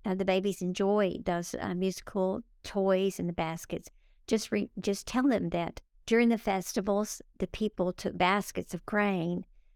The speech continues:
to celebrate and thank God for providing food for them and all the things they need. All right, let's move on over to the toddlers age group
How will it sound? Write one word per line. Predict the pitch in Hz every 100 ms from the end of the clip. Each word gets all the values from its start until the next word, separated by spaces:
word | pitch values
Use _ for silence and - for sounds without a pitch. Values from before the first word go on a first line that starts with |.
| _ - -
to | - 190 185 -
celebrate | - - 254 311 226 175 165 -
and | 175 170
thank | - 202 -
God | 190 180 170 - -
for | - 175
providing | - 180 180 175 170 170
food | - 175 175
for | - -
them | - - - -
and | 180 -
all | - 196 196
the |
things | 180 175 175
they | - -
need. | - - - - _ _ _ _ - _ _ -
All | 302
right, | 320 262 277
let's | 381 -
move | 302 247
on | 226
over | 226 220 220
to | - 214 196
the | 175
toddlers | 180 240 233 202 180
age | 185 175
group | - 196